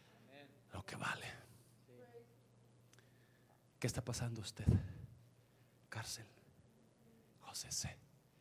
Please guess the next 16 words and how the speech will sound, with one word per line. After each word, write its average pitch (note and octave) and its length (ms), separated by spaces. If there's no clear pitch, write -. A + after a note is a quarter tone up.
y - 80
comience - 500
a - 40
alabar - 340
a - 80
Dios, - 340
porque A#2+ 260
puertas C3 440
se - 120
van A2+ 180
a G#2+ 60
abrir G#2 260
sobre - 320
delante - 300
de G2+ 60
usted, - 300